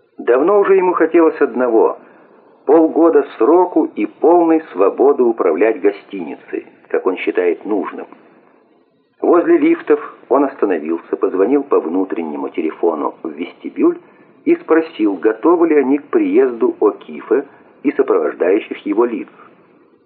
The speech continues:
Администратор сообщил, что два смежных номера люкс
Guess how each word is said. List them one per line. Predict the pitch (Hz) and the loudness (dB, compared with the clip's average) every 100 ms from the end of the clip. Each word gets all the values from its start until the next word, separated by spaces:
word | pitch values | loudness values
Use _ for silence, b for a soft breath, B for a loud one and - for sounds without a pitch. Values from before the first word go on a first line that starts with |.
| _ _ - | _ _ -4
Администратор | - 135 165 160 165 185 175 170 - | -2 2 0 2 0 0 0 -2 0
сообщил, | 151 151 - 151 | 2 2 2 -2
что | 143 127 | 0 0
два | 110 135 139 | 2 2 0
смежных | 123 127 113 110 95 | -2 0 0 -2 -2
номера | 90 90 90 85 | 0 0 2 0
люкс | 80 165 - | 0 -2 -2